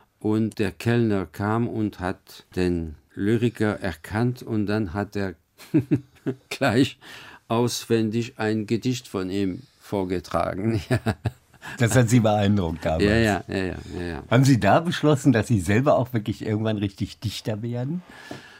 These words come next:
Speaker 1: Nee, nee, das war, ich, ich hatte, ich hatte schon
Speaker 2: Sie hatten vorher
Speaker 1: veröffentlicht.
Speaker 2: schon veröffentlicht,
Speaker 1: Ja,
Speaker 2: aber
Speaker 1: ja,
Speaker 2: das
Speaker 1: ja.
Speaker 2: hat Sie bestärkt noch darin,
Speaker 1: Ja, ja, ja,
Speaker 2: weiter
Speaker 1: ja,
Speaker 2: zu dichten.
Speaker 1: ja, ja, ja, natürlich, ja, ja.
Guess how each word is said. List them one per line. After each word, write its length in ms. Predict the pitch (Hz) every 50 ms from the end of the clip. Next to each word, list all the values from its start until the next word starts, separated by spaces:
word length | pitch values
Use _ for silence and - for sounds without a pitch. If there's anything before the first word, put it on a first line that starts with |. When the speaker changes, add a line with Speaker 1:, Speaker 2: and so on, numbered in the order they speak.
| - -
Speaker 1:
Nee, 160 | 110 113 120
nee, 160 | 120 127 107
das 240 | 69 69 67 - -
war, 300 | 85 80 71 69 - - - -
ich, 240 | 123 107 92 - -
ich 180 | - - -
hatte, 240 | 110 107 101 - 104
ich 220 | 90 95 90 -
hatte 200 | 92 87 - 90
schon 220 | 82 - - 92 87
Speaker 2:
Sie 120 | - 90
hatten 360 | 85 98 104 98 101 120 117
vorher 240 | 117 - 165 165 165
Speaker 1:
veröffentlicht. 40 | -
Speaker 2:
schon 160 | - 196 185
veröffentlicht, 640 | 190 196 - 127 - - 98 92 101 92 78 73 -
Speaker 1:
Ja, 80 | - -
Speaker 2:
aber 140 | - 113 117
Speaker 1:
ja, 60 | 113
Speaker 2:
das 160 | 107 95 87
Speaker 1:
ja. 60 | 143
Speaker 2:
hat 80 | 135 120
Sie 120 | - 131
bestärkt 580 | 110 117 120 - - - 151 143 131 - - -
noch 160 | 110 90 80
darin, 420 | - - 95 85 - - 85 - 127
Speaker 1:
Ja, 80 | 143
ja, 80 | 170 175
ja, 140 | 170 147 -
Speaker 2:
weiter 280 | 101 107 110 - 110
Speaker 1:
ja, 40 | 104
Speaker 2:
zu 140 | - 123 107
dichten. 240 | 92 104 95 117 120 127 135
Speaker 1:
ja, 180 | 143 135 120 104
ja, 20 |
ja, 280 | 90 90 92 95 101 98
natürlich, 580 | 92 90 87 - - - 95 90 82 82 82 -
ja, 120 | 92 92
ja. 180 | 90 85 80